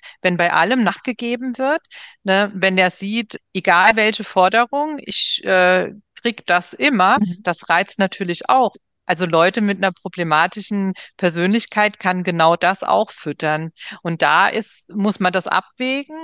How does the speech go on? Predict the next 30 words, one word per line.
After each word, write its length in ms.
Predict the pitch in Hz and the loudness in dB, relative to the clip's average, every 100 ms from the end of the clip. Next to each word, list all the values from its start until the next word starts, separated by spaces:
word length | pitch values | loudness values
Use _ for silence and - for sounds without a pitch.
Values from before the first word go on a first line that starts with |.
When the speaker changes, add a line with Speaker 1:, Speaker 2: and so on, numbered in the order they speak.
| 320 | -12
Speaker 1:
und 200 | - 185 | -8 -2
auch 200 | - 190 | 2 2
entscheiden. 680 | - 180 - 165 160 202 302 | 2 -6 -2 0 0 0 -4
Also 140 | 247 170 | -6 -6
das 180 | 180 | -6
müssen 240 | 190 190 185 | -4 -4 0
dann 160 | 170 170 | 0 0
auch 140 | 165 | -2
die 100 | - | -4
Frauen 360 | - - 160 165 | -4 0 2 0
selbst 260 | 156 - | -4 -4
entscheiden. 460 | - 226 220 220 214 | -4 -4 0 0 -2
Das 120 | 190 | -6
kann 200 | - 175 | -6 -6
ich 100 | 165 | -6
nicht 160 | 180 - | -10 -8
für 120 | 170 | -10
die 160 | 170 180 | -8 -6
entscheiden. 460 | 196 - 214 214 | -6 -2 -2 -2
Ich 100 | 220 | -4
kann 160 | 180 185 | -2 -2
Speaker 2:
Mhm. 60 | 180 | 0
Speaker 1:
immer 140 | 175 | -2
nur 140 | 170 | -2
sagen, 340 | 160 160 165 170 | -2 0 0 2
welche 220 | 170 170 | 0 -2
Möglichkeiten 720 | 160 165 185 - 185 175 185 | -8 -8 -10 -8 -2 -2 -2
es 140 | 175 | -12
gibt 280 | - 240 - | -8 -10 -8
und 240 | 180 175 | -8 -8